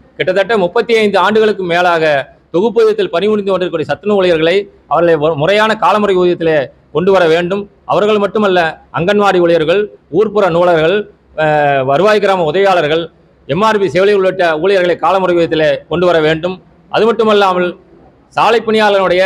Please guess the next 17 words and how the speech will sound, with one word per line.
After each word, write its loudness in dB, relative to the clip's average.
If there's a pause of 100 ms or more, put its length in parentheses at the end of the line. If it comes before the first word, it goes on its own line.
அந்த -4
பணி -2
நீக்க -2
காலமான 0
நாற்பத்தோரு 0
மாத 0
காலத்தை 0 (400)
பணிக்காலமாக 0
அறிவிக்க -2
வேண்டும் 0
என்று -4
நீதிமன்றம் -2
இன்றைக்கு -6
தீர்ப்பு -2
வழங்கியும் 0
கூட 2 (420)
அதை 0